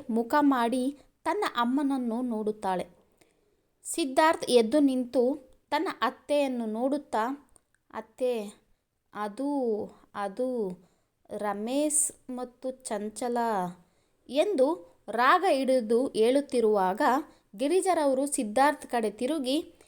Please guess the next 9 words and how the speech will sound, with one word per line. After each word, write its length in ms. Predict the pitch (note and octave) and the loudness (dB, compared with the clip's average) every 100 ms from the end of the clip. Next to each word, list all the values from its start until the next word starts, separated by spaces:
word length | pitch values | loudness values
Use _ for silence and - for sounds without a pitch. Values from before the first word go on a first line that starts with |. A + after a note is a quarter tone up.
| _ _ | _ _
"ಸಿದ್ದು, 640 | - D#4 B3 D4 D#4+ - - _ _ - | -4 -4 -2 -2 -4 -10 -20 _ _ -10
ಈಗ 200 | C4 D#4 | -4 0
ಮಾತನಾಡುವುದು 800 | D#4 B3 A#3 C4 B3 A3+ A3 A3+ | 0 0 0 0 -2 -2 -2 -2
ಬೇಡ, 240 | A3 G3+ G3 - _ _ _ _ | -2 -4 -4 -8 _ _ _ _
ತುಂಬ 240 | - E4 E4+ | -4 0 2
ಲೇಟಾಗಿದೆ, 640 | C#4+ B3+ B3 G#3+ G3 F3 F3 - _ _ _ _ | 4 2 2 0 -2 -6 -8 -14 _ _ _ _
ಎಲ್ಲರೂ 360 | - C#4 E4+ F4+ | -2 2 2 4
ಹೋಗಿ 340 | C#4+ B3+ A#3+ | 6 6 6
ಮಲಗಿ" 460 | A#3 G#3 G#3 G3 | 0 2 0 -2